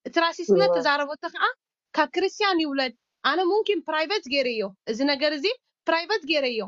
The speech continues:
Speaker 1: እንታይ፣ እንታይ እትይዋ ንሳ ኣብ ማስ ሜዳ መፅያ ኣብ ዓ-፣ ኣብ ሓፋሽ ሙሉእ መፅያ ንዓይ ብዛዕባ ፕራይቬት ናይ ህይወተይ ትዛረብሲ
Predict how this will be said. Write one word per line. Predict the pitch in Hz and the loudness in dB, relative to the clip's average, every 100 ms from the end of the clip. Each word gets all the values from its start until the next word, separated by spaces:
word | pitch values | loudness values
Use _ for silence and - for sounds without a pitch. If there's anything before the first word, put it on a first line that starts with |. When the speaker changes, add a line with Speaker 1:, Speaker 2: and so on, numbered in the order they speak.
| 196 | -8
Speaker 1:
እንታይ፣ | 277 370 339 - | -4 0 0 -4
እንታይ | - 277 381 | -6 -2 -2
እትይዋ | - 320 277 | -2 0 0
ንሳ | 262 262 294 | 0 -2 -2
ኣብ | 247 | 0
ማስ | 269 277 | 0 0
ሜዳ | 302 302 339 | -2 0 0
መፅያ | 285 - | 0 -2
ኣብ | 247 | -2
ዓ-፣ | - 226 - | -2 -6 -6
ኣብ | - | -10
ሓፋሽ | - 392 415 330 - | -2 -2 0 -2 0
ሙሉእ | 277 370 - _ _ _ | 0 0 -4 _ _ _
መፅያ | 254 285 - 302 | -2 -2 -2 -4
ንዓይ | 277 294 330 | -2 -2 -2
ብዛዕባ | 226 240 285 269 | -2 -2 -2 -2
ፕራይቬት | - 415 349 285 | -2 -2 -2 -2
ናይ | 277 | -2
ህይወተይ | 277 277 277 254 | 0 -2 -4 -6
ትዛረብሲ | 254 320 330 330 | -2 0 2 0